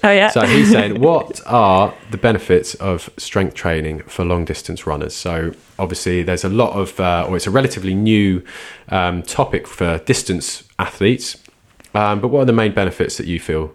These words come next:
Speaker 2: um, that you've got and that you see in other people for, um, from strength training perspective?
Speaker 1: Yeah, like, I mean, I think, like, kind of core training and that kind of thing has always been the staple of endurance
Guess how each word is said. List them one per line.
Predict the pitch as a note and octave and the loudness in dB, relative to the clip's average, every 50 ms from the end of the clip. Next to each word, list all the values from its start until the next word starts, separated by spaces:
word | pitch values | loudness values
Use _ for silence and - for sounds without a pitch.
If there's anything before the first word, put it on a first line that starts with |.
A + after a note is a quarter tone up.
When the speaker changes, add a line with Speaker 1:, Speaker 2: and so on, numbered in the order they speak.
| _ _ - | _ _ -8
Speaker 2:
um, | E2 D2+ D#2 C#2+ | -6 -6 -6 -6
that | C#2+ D#2 | -6 -2
you've | F2 F#2+ F#2+ - - | 0 2 2 2 2
got | - F#2 F2 F2+ - | 2 2 2 2 2
and | - E2 D#2+ | 0 -2 -4
that | - | -4
you | - E2+ E2+ D#2 | -4 -4 -6 -4
see | - - F2+ F2 D#2+ | -4 -2 -2 0 0
in | D#2+ D#2+ | 0 -2
other | E2 D#2 D2+ | -2 -2 -4
people | - - F2 D#2+ - - | -4 -6 -8 -8 -8 -10
for, | D2 - - E2 E2 D#2+ - _ - | -12 -10 -10 -12 -12 -12 -14 _ -12
um, | E2 D#2 D2+ D2+ D#2 D2 - | -10 -8 -8 -8 -10 -12 -12
from | - - - D#2+ D#2 C#2+ | -8 -8 -6 -6 -6 -8
strength | - - - E2 D2 - | -8 -6 -4 -4 -4 -4
training | - - D#2+ D2+ D2 | -8 -8 -8 -8 -8
perspective? | - - - D2+ C2+ - - E2+ - _ _ _ _ _ _ _ - | -10 -10 -10 -10 -10 -10 -12 -16 -16 _ _ _ _ _ _ _ 0
Speaker 1:
Yeah, | B3+ D4+ D#4 C#4+ B3+ - | 2 4 4 4 4 4
like, | A3 A3+ A#3+ | 2 2 2
I | A#3+ | 2
mean, | B3 C4+ C4+ B3 | 4 4 4 4
I | A3+ | 2
think, | A3+ - C#4 C4 A#3 - - - - - - _ _ _ _ _ - - - | 2 2 2 0 0 -2 -6 -12 -18 -20 -20 _ _ _ _ _ -20 -6 -2
like, | - F3 - - | 0 0 0 0
kind | - - A3 F#3 | 0 0 0 0
of | C#3+ - | -2 -4
core | - - A#3 G#3 G3+ G#3 | 0 4 4 6 6 6
training | G3 - - F3 D#3+ D#3 D3+ D#3+ | 4 2 2 2 2 2 2 0
and | E3 E3 | 0 0
that | - - | -2 -2
kind | - F#3+ E3+ | -2 -2 0
of | F3+ | 0
thing | - E3+ E3 | 0 0 2
has | E3+ E3+ | 2 2
always | E3+ E3+ E3+ E3+ F3+ | 4 4 4 2 2
been | - F3 E3+ E3 D#3+ | 2 0 2 2 2
the | D#3+ | 0
staple | F#3 - - E3 E3 D#3+ - - | 0 2 2 2 2 2 0 -2
of | E3 E3 F#3+ | -2 0 0
endurance | E3+ E3+ E3+ F#3+ F3 E3+ D3+ - - - - - - - - | -2 -2 0 2 2 2 2 0 -2 -4 -2 0 0 -2 -2